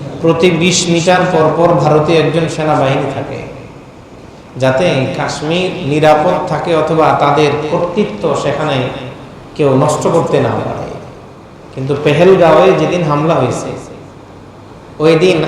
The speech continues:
আশেপাশে ওই এলাকায় কোনো সেনাবাহিনী নেই, অন্যদিকে আছে।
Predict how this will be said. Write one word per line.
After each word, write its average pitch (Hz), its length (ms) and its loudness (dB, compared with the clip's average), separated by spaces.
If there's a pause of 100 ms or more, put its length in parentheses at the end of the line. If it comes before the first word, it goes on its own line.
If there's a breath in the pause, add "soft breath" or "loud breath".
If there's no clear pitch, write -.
আশেপাশে 147 540 2
ওই 147 260 2
এলাকায় 170 520 2
কোনো 165 180 -2
সেনাবাহিনী 147 600 0
নেই, 113 260 -4 (1700)
অন্যদিকে 160 460 2
আছে। - 260 -2